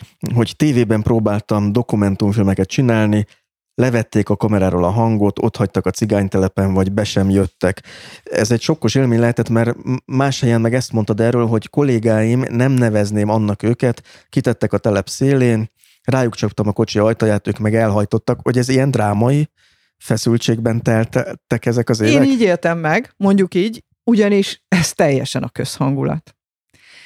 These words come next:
Speaker 2: Az előítéleteknek, a kirekesztésnek, amire én ugye érzékeny vagyok, annak olyan természetes formái működnek a társadalomban, hogy mindenki más elmegy mellette, és én ezt nagyon nagy problémának tartom.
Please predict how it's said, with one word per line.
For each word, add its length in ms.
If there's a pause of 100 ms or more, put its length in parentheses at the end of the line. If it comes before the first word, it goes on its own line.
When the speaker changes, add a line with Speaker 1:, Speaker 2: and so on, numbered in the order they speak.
(260)
Speaker 2:
Az 180
előítéleteknek, 1400
a 80
kirekesztésnek, 1000
amire 240
én 160
ugye 140
érzékeny 640 (600)
vagyok, 540
annak 280
olyan 360
természetes 640
formái 400
működnek 480
a 60
társadalomban, 720
hogy 180
mindenki 340
más 280
elmegy 460
mellette, 540
és 200
én 100
ezt 120
nagyon 260
nagy 140
problémának 560
tartom. 380